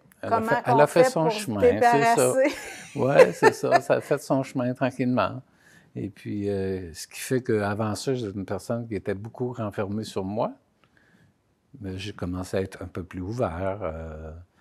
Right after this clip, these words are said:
Speaker 1: puis de plus en plus, puis, euh, ben, ce qui fait qu'aujourd'hui, ben, je suis un peu plus à l'aise quand même, là, à parler de Dieu, un peu plus à l'aise de,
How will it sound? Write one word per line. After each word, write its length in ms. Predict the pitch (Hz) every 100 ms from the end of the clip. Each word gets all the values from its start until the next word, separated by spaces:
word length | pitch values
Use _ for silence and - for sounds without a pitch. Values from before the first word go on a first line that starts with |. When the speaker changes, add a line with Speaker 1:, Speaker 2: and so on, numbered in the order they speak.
| _ - 165 -
Speaker 1:
puis 260 | 98 92
de 140 | 87 90
plus 300 | - 95 104
en 120 | 107
plus, 460 | 131 90 101 120 123
puis, 300 | - 107 98
euh, 120 | 98
ben, 240 | 92 92 85
ce 120 | -
qui 140 | -
fait 260 | - - 120
qu'aujourd'hui, 540 | 127 110 107 98 110
ben, 180 | 110 101
je 80 | 90
suis 80 | 113
un 80 | 98
peu 220 | - 156
plus 300 | - 180 160
à 80 | 104
l'aise 340 | 98 107 123
quand 160 | - 90
même, 300 | 92 110 131
là, 140 | 104
à 200 | 107 95
parler 360 | - 95 85 98
de 140 | 95 101
Dieu, 640 | 104 95 101 101 110 117
un 40 | 98
peu 100 | -
plus 280 | - - 104
à 80 | 95
l'aise 360 | 98 95 101 95
de, 180 | 92